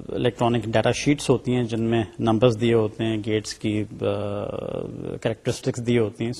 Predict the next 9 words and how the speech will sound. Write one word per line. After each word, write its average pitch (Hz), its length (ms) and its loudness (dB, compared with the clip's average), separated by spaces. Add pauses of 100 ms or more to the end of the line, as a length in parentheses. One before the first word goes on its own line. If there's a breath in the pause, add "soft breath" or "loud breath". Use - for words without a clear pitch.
So, 117 140 2 (280)
آ، - 40 -12
it's 71 540 -4
very 135 240 6
easy 123 160 0 (220)
to 123 140 4
identify 107 460 -2 (220)
a 107 120 0
gate. 104 200 -6